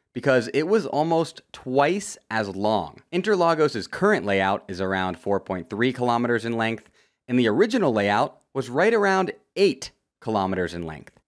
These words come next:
While the current Interlagos layout is pretty much tied with Mexico's Autódromo Hermanos Rodriguez for the shortest permanent circuit on the F one calendar, the original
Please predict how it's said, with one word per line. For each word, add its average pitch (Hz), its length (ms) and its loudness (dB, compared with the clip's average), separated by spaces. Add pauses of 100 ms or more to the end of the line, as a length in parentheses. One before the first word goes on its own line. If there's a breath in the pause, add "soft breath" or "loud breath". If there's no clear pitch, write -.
While 110 380 0
the 92 140 -6
current 202 440 0
Interlagos 87 600 -4
layout 87 400 -6
is 82 120 -14
pretty 185 220 0
much 180 220 -2
tied 113 400 0
with 95 180 -6
Mexico's 101 500 -4
Autódromo 101 640 -4
Hermanos 92 480 -6
Rodriguez 117 720 -2
for 98 140 -4
the 90 120 -8
shortest 117 540 -2
permanent 147 380 -2
circuit 156 320 -2
on 156 100 -4
the 156 140 -2
F 156 100 -2
one 160 140 -2
calendar, 160 640 -2
the 175 120 2
original 170 720 2